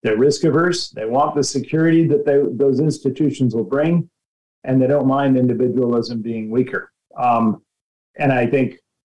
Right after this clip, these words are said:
one symptom of that is you see, uh, the millennials are, um,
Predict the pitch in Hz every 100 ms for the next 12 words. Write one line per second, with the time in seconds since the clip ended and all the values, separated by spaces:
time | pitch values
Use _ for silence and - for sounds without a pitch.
0 | _ _ _ 123 135 127 113 - _ _
1 | _ _ _ _ _ _ _ - - 226
2 | 220 170 123 120 123 151 127 127 - 147
3 | 139 139 135 135 123 127 127 120 123 151
4 | 165 143 139 - - _ _ _ _ _
5 | _ _ - 123 123 120 123 123 120